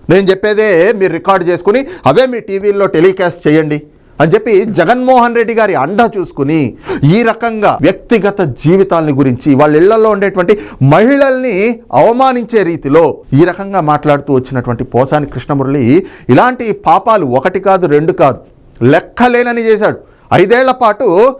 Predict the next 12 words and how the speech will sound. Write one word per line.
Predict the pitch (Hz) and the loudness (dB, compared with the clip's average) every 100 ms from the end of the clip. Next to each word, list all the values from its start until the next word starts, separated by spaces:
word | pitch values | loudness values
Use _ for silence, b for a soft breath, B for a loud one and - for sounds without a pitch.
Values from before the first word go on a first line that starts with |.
| B B | B B
జగన్మోహన్ | 127 185 262 262 240 247 | -2 0 2 2 2 0
రెడ్డి | 240 240 | -2 -2
దగ్గర | 202 202 196 233 175 | -2 -2 0 2 2
మెప్పు | 202 190 190 | 2 -2 -2
పొందడం | 233 226 220 214 | -2 -2 -2 0
కోసం, | 214 196 202 175 | 0 0 0 0
ఆయన | 170 | -2
కళ్ళల్లో | 165 190 240 202 | -2 0 2 2
ఆనందం | 202 233 220 208 | 0 0 -4 -2
చూడడం | 208 208 | 0 0
కోసం | 202 196 190 120 - B B | -2 -2 -2 -4 -6 B B
అటు | 139 | -4